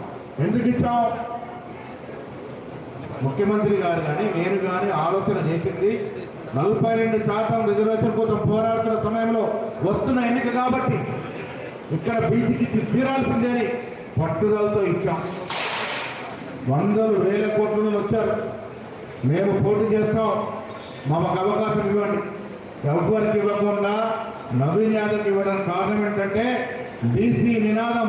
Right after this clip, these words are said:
బలంగా నడుస్తున్న సమయంలో మనం బీసీ కాకుండా వేరొకరికి ఇస్తే దానికి అర్థం లేకుండా పోతే కాబట్టి నవీన్ యాదవ్కి ఇచ్చాం. ఇచ్చిన తర్వాత మన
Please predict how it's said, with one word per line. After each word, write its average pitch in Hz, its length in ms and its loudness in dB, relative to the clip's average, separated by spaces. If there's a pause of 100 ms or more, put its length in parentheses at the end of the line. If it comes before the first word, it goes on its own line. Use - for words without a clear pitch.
బలంగా 247 380 2
నడుస్తున్న 220 380 2 (120)
సమయంలో 220 540 0 (1040)
మనం 139 160 4 (100)
బీసీ 202 340 2
కాకుండా 180 380 0 (100)
వేరొకరికి 170 480 0
ఇస్తే 196 280 0 (960)
దానికి 135 560 0
అర్థం 196 320 0
లేకుండా 180 340 2
పోతే 170 400 2
కాబట్టి 160 300 0 (100)
నవీన్ 156 240 2
యాదవ్కి 156 260 0
ఇచ్చాం. 135 240 -2 (840)
ఇచ్చిన 233 260 2 (100)
తర్వాత 269 340 0 (3000)
మన 202 140 2